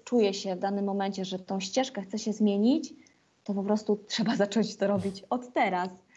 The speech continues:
e, i sprawdzić właśnie, co poczytać, co posłuchać, e, gdzie pójść, e, na jaki, e, na jaki kurs się zapisać, albo po prostu robić coś hobbystycznie w domu.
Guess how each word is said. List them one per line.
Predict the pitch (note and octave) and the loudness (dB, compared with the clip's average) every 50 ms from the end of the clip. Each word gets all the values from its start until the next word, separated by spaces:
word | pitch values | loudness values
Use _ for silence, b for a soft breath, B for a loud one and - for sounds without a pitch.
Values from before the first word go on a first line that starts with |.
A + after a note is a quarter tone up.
| b b b b b b _ | b b b b b b _
e, | - F#3+ F#3+ G3 F#3+ G3 | -8 -6 -6 -4 -6 -6
i | G3 - E4 D#4+ | -6 -4 -6 -6
sprawdzić | - - - G3+ F#3+ E3+ F#3 F#3+ F3 E3+ F3 | -4 -2 0 0 0 -2 -4 -6 -6 -6 -4
właśnie, | F3+ E3+ E3 F3 - - F#3 E3+ E3 D#3 E3+ | -4 -6 -6 -6 -8 -10 -8 -8 -8 -8 -8
co | - B3+ | -8 -8
poczytać, | B3 B3 D4+ - - A3 G#3+ G#3+ G#3 G3+ G#3 G#3 - | -6 -4 -4 -2 -2 -2 0 0 0 0 0 -2 -6
co | - - - | -8 -6 -4
posłuchać, | - A#3+ A#3 - G#3+ G3 - G3 F#3+ F#3+ F#3+ F#3 F#3 G3 G#3 - - - B B B B A3+ B B | -4 -4 -2 0 -2 -2 -2 -4 -6 -6 -6 -4 -2 -2 -2 -4 -8 -16 B B B B -20 B B
e, | - F3 F3 E3+ E3+ E3+ E3+ E3+ | -2 0 0 2 0 0 0 -2
gdzie | F3 F#3 A3+ C#4+ | -2 0 0 -2
pójść, | C#4 - F3 F3+ F#3+ A3+ A#3+ - - - - - | 0 2 4 4 4 4 2 0 -4 -8 -6 -6
e, | - - - F3 F3+ F3+ F3 F3 - | -4 0 0 2 2 2 2 0 -2
na | - D#3+ C#3+ D3 | -2 -2 0 0
jaki, | D3+ D#3 D#3 - - G#3 G#3+ G#3+ A3 A3+ A#3 A3+ - - | 0 -2 -4 -6 -6 -2 0 2 4 4 4 2 0 0
e, | - G3 F#3+ G3 F#3+ F#3+ F#3+ | -2 0 0 0 0 0 0
na | G3 G3 F3+ - F#3+ | 0 -2 -2 0 0
jaki | G3 G#3 - D#4+ | 0 2 2 0
kurs | D#4+ - G#3 G#3+ G#3+ - | 2 2 2 2 2 2
się | - G#3 | 2 2
zapisać, | G#3 G#3+ G#3+ G#3+ A3 G3+ - G#3+ G3+ G3 G3 - - B B B B | 4 2 2 0 -2 -2 0 2 2 2 0 -2 -6 B B B B
albo | B A3 A3 B3 | B -2 -2 -2
po | B3 C4+ | -2 -2
prostu | B3+ C#4+ C#4+ C#4 - - C#4+ C#4 B3 | -2 -4 -4 -4 -4 0 2 2 2
robić | C4 C#4 C#4 A#3+ - - | 2 2 0 -2 -4 -6
coś | A#3+ A#3+ - | -8 -8 -4
hobbystycznie | - B3 A3 A#3 A#3 A#3 - C#4 C4 - - A3+ A3 | -2 -2 0 0 -2 -2 -2 -4 -2 0 0 0 2
w | A3 | 2
domu. | A3 G3+ F3 D#3 D3+ D#3 | 2 2 2 0 -2 -6